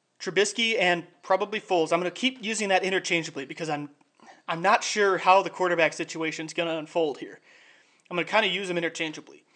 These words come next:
But Trubisky and Foles have two, I think, strong weapons at tight end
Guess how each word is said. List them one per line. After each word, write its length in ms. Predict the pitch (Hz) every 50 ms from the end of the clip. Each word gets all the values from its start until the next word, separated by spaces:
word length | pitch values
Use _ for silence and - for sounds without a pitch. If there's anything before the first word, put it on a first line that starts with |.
| _ _ _ _ _ _ _ _
But 260 | - 165 151 - - _ _ _ _ _
Trubisky 460 | - 185 160 185 208 202 - 247 240
and 100 | 240 226
Foles 460 | 233 - 196 175 165 165 160 160 160
have 280 | - 175 160 139 - -
two, 540 | - - 185 190 202 196 196 202 202 202 - _ _ _ _ _
I 160 | 170 190 226
think, 280 | 240 - 202 170 160 - _ _ _ _
strong 460 | - - - - 175 185 202 202 175
weapons 460 | 165 180 180 180 139 - - - - - _ _ _ _ _ _ _ _ _ _ _
at 180 | 180 175 -
tight 220 | - 190 175 170 160
end 280 | 160 160 - - -